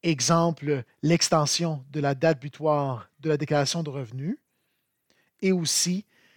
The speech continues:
la bonification du crédit de la T P S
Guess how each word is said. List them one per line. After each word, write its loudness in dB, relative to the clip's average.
la -2
bonification 0
du -12
crédit -4
de -4
la 0
T -6
P -4
S -2